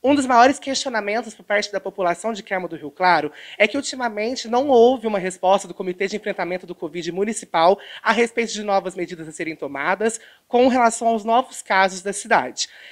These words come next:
Eu tô aqui com o secretário de Saúde do município, Elias, que vai falar um pouco mais a respeito das normas adotadas, se houve alguma mudança e o que pode estar sendo feito nesses casos. Elias.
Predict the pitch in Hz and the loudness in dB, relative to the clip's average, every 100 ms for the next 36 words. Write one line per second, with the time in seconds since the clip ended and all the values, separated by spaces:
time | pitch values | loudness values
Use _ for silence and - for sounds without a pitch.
0 | - - 175 202 208 214 196 185 190 185 | -14 -2 -2 -2 -4 -6 -6 -4 0 0
1 | 180 185 165 170 160 156 156 - 180 - | 0 -4 -2 -2 -4 -8 -10 -10 -10 -6
2 | 151 180 208 175 175 214 226 220 220 262 | -6 -4 -2 -2 -2 0 2 2 2 -4
3 | 254 220 214 185 185 - 196 180 180 165 | -2 0 0 -4 -8 -6 -6 -4 -4 -2
4 | 180 190 175 180 156 - 175 180 180 - | 0 0 0 -4 -8 -2 0 0 -4 -10
5 | - - 208 226 226 202 185 185 170 160 | -12 -4 4 6 6 2 -2 -6 -6 -2
6 | 170 185 185 196 - - - 226 226 285 | 0 0 0 -6 -8 -12 -2 -2 -2 -8
7 | 302 240 226 233 220 214 226 247 - 214 | -6 0 0 -2 -10 -12 -14 -16 -8 -2
8 | 208 208 254 233 - - 190 190 220 - | -2 -4 -8 -8 -12 -4 -2 -2 -6 -6
9 | 165 131 135 135 - 185 208 147 135 - | -4 -4 -8 -10 -8 -6 -8 -10 -14 -18